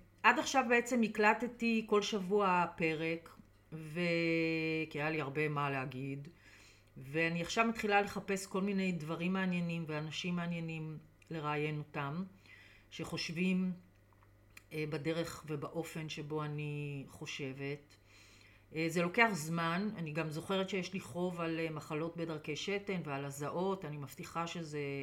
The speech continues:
יעלה בהמשך. אז תהיו סבלניים איתי, לא בטוח שיהיה כל שבוע פרק, אבל אני מאוד מאוד אשתדל,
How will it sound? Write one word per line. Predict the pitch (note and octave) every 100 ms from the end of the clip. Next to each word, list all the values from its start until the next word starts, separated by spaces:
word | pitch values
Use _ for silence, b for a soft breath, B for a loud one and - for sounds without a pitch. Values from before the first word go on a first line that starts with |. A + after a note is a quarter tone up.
| C3+
יעלה | C3+ C3 C#3+
בהמשך. | D3 C#3+ C3 - B2+ B2+ F#3 - - B B B B B -
אז | -
תהיו | G3 G3+
סבלניים | G3+ E3+ D#3 D#3 D#3 D3+ D3+
איתי, | - E3 E3+ F#3+
לא | E3+
בטוח | E3+ F3 - F#3+ D#3 D3+ D3 - -
שיהיה | - C#3+ C#3+ D3 C#3+
כל | - D3+ D3
שבוע | - C3+ C#3 D3 C#3+ C#3 C3+
פרק, | D#3+ D3 F3 G#3+ A3+ - b b b b -
אבל | C3 C3+ C3+
אני | C3+ C#3 C3 C3 B2+
מאוד | B2 D#3+ D3+
מאוד | C3 - D#3 D#3 C3+
אשתדל, | - - C#3+ C#3 D#3+ G#3